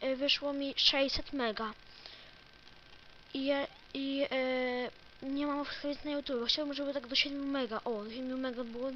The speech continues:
git. Git, nie? Było git do siedmiu mega. Tak, to bym mógł, ja bym, no... Tu jedzonko. Będziemy pisać w komentarzach.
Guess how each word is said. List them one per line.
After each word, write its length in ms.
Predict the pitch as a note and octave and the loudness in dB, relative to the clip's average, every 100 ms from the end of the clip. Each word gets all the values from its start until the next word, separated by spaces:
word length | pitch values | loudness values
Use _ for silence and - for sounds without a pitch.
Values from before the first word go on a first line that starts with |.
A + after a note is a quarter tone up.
| B3 B3 | -8 -8
git. 340 | B3+ A3+ - - - - - - - - | -6 -6 -8 -16 -16 -20 -20 -20 -20 -12
Git, 300 | A#3 G#3 - | -10 -10 -8
nie? 160 | A3 B3 - | -8 -8 -12
Było 340 | G#3 A3+ A#3 | -14 -12 -10
git 160 | B3 A3+ - | -8 -10 -10
do 60 | - | -8
siedmiu 280 | - G3+ G3 F#3+ | -8 -8 -12 -12
mega. 140 | F#3+ F#3 - - - - - - - - - - - - - - - - - - - - - - - - - | -12 -12 -14 -20 -20 -20 -20 -20 -20 -18 -18 -18 -20 -20 -20 -20 -20 -20 -20 -18 -18 -18 -20 -20 -20 -20 -16
Tak, 100 | - | -6
to 80 | A#3 | -2
bym 160 | A3+ | 0
mógł, 180 | A3+ A3 - | -2 -6 -8
ja 100 | - | -6
bym, 300 | A#3+ C4+ - - - - - - - | -2 -2 -4 -8 -18 -20 -20 -16 -10
no... 500 | C#4+ C4+ B3 A#3 G#3 A3 - - - - - - - - - - - - | -6 -4 -4 -4 -6 -10 -14 -18 -20 -18 -18 -18 -18 -18 -16 -16 -14 -10
Tu 380 | - A#3+ A3 G3 F#3 - | 0 0 0 -4 -8 -12
jedzonko. 960 | - F#3 F3+ E3 A3 A#3 A#3 C4 C4 D4 D#4 - - - - - - - - F4 | -12 -8 -8 -6 -6 -6 -6 -4 -2 -2 -4 -12 -18 -18 -20 -20 -20 -20 -14 -8
Będziemy 320 | F4 D#4 D4 | -4 -2 -2
pisać 220 | D4 - | -4 -4
w 20 | |
komentarzach. 680 | - B3+ A#3+ A#3 G#3 G3+ | -4 -4 -4 -6 -8 -10